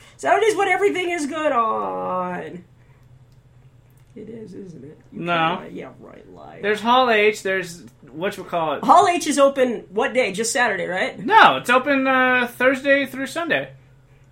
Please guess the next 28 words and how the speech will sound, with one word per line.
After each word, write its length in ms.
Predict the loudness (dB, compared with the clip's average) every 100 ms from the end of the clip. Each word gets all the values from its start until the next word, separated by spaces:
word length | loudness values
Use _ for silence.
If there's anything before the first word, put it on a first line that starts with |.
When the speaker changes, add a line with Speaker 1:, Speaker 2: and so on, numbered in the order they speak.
| _ _
Speaker 1:
But 120 | -14
everything 340 | -12 -12 -14 -14
good 220 | -12 -12
happens 320 | -14 -18 -20
on 100 | -20
a 40 | -16
Saturday. 600 | -16 -14 -14 -16 -18 -20 -20 -20 -20 -14
Speaker 2:
Not 180 | -4 0 4
really. 400 | 4 4 0 -6
Speaker 1:
You 100 | 0 6
don't 200 | 6 6
Speaker 2:
So 80 |
Speaker 1:
tell 100 | 4
me 120 | 6 4
that. 240 | 4 4
Why 100 | 4
do 60 | 6
you 80 | 6
lie 180 | 6
to 60 | 6
me? 180 | 6 6
Why 260 | 6 6
did 100 | 6 4
that 180 | 4
go 100 | 6
out 200 | 4 6
faster? 360 | 4 4 4 0
Lies! 1040 | 2 8 10 12 12 12 10 6 2 -8